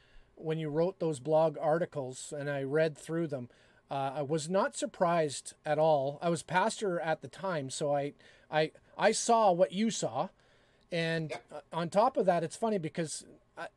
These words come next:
Speaker 1: I remember going all the way back to my elementary days where I first heard that, uh, I was in, uh, I went to North Elementary School in Lower Fairview in Red Deer, Alberta. We used to call it Lower Harlem. It's not exactly the, uh,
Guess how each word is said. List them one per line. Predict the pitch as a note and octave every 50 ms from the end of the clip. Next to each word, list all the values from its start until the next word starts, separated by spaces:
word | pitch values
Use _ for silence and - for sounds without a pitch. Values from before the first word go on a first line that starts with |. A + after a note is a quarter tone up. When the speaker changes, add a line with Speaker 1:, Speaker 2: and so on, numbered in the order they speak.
| - -
Speaker 1:
I | F3
remember | F3 G3+ A3 A#3 C4+ D#4+ F4 E4
going | B3+ B3+ C4 B3 A3+
all | G#3+ G#3+ A3
the | A3
way | G#3+ G3+
back | F3+ D3+ F3+ F3 F#3+ F#3+ -
to | - F#3 E3
my | E3 E3 E3 -
elementary | F#3+ F#3 G3+ G3+ F3 E3+ F3+ F#3+ - G#3 E3 C3
days | B2 A2+ G#2+ G#2+ - - - _ _ _ _ -
where | D3 D#3+ D#3+ D#3 D#3+ D#3+ D#3 - -
I | D#3+ D#3+ E3 F3 F3 - _ _ _ - - -
first | G3+ G3 G#3 G3+ F#3+ - - - -
heard | - - A3 B3+ B3+ G3+ E3+ D#3+ D#3 D#3 C#3+ C3+
that, | E3 D#3 D#3 - _ - - _ _ _ _ _ _ _ -
uh, | D#3 D3 D3 D3 D#3+ E3 D#3+ -
I | - E3 F3
was | F3 - -
in, | F3+ F3 F3 E3+
uh, | E3 D#3+ D#3+ D#3 D3+ D#3 D3+
I | D#3+ D#3
went | E3+ F3+ -
to | - E3 D3+ D3 C#3+ C#3+ C3+ - _ _ _ _ _ _ -
North | - C#3+ F3+ G#3+ C4 C4 -
Elementary | B3+ A#3+ A#3 A#3 A3+ A3+ A#3 A#3 - A3 F#3
School | - - - G#3+ F#3+ F3+ F3 E3+ - -
in | E3+ E3 E3 E3 D#3+ D#3 D#3+ -
Lower | D#3 E3 F#3 G#3 G3+ F3+
Fairview | - G3+ G3 G3 F#3+ E3+ E3 E3+ D#3 D3+ D3+ D3 D3 - -
in | D#3+ D3 D3 D3 D3 C#3+ D3 -
Red | D#3+ D#3+ E3 F3 D#3+
Deer, | F3 E3+ E3
Alberta. | D#3 D3 C#3+ C#3 D#3 D#3 D3+ D3
We | D#3+
used | F#3+ F#3 -
to | F#3+
call | - - F#3 F#3 F3+ D#3+
it | D3
Lower | D#3+ E3+ E3+ D#3 C3
Harlem. | A#2 E3 F3 E3+ D3+ C#3+ D3 D3+
It's | C3+ - -
not | E3+ E3 D#3+
exactly | D3 - - E3+ D#3+ D#3 - E3+ D#3+ D3+
the, | C3+ D3+ C#3+ C#3+ D3 D3
uh, | C#3 C#3 C3+ C3